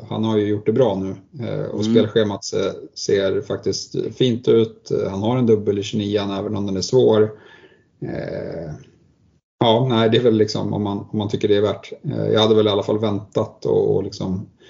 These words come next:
Speaker 1: om man kunde få lite besked på presskonferensen där om, om Mitrovic, eh, status.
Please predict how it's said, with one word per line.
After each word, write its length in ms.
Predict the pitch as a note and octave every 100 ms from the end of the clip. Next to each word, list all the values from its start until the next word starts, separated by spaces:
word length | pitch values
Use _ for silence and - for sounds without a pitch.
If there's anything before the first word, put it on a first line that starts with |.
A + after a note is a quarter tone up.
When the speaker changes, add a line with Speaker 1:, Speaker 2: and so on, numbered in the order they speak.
| - - _ _ -
Speaker 1:
om 100 | A2+
man 120 | G#2
kunde 200 | A#2+ A2
få 140 | A#2
lite 200 | G#2+ G2+
besked 360 | G#2+ G#2 A2 -
på 60 |
presskonferensen 760 | - G#2 - G#2+ G#2+ G#2+ F#2+ G2+
där 140 | F#2+
om, 200 | F#2+ G2 -
om 100 | G2+
Mitrovic, 680 | G2 - G2+ F2+ - -
eh, 220 | - F#2 F#2+
status. 680 | - G2+ - D2+ - -